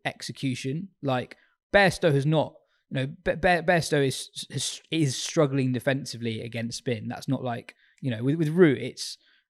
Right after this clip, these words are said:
uh, e-, even Duckett's, right? He thinks that ball, that, that ball has spun from Kuldeep more than he imagined, or has bounced a little bit more than he imagined.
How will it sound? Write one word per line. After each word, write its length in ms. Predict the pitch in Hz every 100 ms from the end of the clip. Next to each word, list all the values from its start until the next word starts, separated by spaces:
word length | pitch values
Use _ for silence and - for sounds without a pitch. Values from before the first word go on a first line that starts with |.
| -
uh, 140 | 127 151
e-, 180 | 208 196
even 240 | 180 156
Duckett's, 400 | 185 - 127 -
right? 140 | 127
He 100 | 156
thinks 320 | 151 160 151 -
that 220 | 139 127
ball, 420 | 143 131 120 117 170
that, 180 | 165
that 160 | 170 147
ball 220 | 156 143
has 100 | 143
spun 320 | - 160 139
from 180 | 131 135
Kuldeep 520 | 123 131 117 110 - -
more 400 | 135 127 127 120
than 160 | 120 120
he 340 | 120 117 - -
imagined, 340 | 117 110 110
or 120 | 110 110
has 80 |
bounced 380 | 110 139 123 127
a 20 |
little 180 | 127 123
bit 100 | 123
more 140 | 123 113
than 80 |
he 80 | 113
imagined. 420 | 120 113 117 117